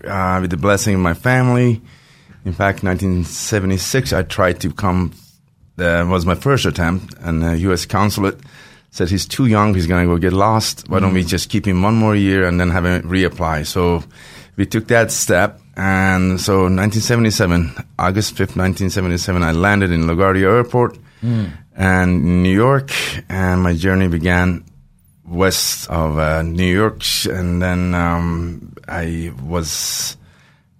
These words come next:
Speaker 1: landed in Boise Airport.
Speaker 2: Mm.
Speaker 1: I, um,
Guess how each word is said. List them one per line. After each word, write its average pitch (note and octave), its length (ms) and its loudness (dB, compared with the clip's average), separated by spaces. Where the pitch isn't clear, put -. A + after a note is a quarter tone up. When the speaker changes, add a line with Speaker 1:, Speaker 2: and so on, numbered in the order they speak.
Speaker 1:
landed A2 720 0
in E2+ 800 -2
Boise G#2 340 0
Airport. C#3 420 2
Speaker 2:
Mm. A2 180 -4
Speaker 1:
I, F2+ 480 0
um, F2 440 2